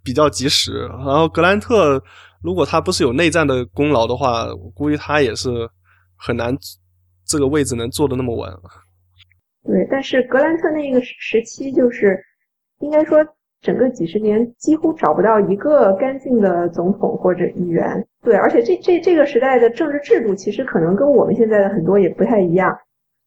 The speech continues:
Speaker 2: 啊，就是除了这种大家能够最直接理解的，就我们刚刚一直在说的这种，啊，直接针对个人的权钱交易之外，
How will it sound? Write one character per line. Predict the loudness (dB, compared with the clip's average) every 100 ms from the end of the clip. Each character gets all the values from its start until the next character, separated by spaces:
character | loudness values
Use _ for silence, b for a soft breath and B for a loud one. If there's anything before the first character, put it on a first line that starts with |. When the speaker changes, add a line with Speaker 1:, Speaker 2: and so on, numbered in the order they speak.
| _
Speaker 2:
啊， | -2 0
就 | 2
是 | 0 0
除 | -6 0 2
了 | 2
这 | 2 0
种 | 0 0
大 | 2
家 | 4
能 | 4 4
够 | 0
最 | 2 -2
直 | 0 2
接 | 2
理 | 2
解 | 0 -2
的， | -4
就 | -6
我 |
们 | -2
刚 | 2
刚 | 2
一 |
直 | 2
在 | 0 0
说 | 0
的 | 0
这 | 2 0
种， | -2 -6 _ _ _
啊， | -6 -6 -8 _
直 | -14
接 | 2 4
针 | 4 2
对 | 2
个 | 2 2
人 | 2 2
的 | 0
权 | 0 -2 -2
钱 | 0 2
交 | 2 2
易 | 0
之 | -2
外， | -4 -4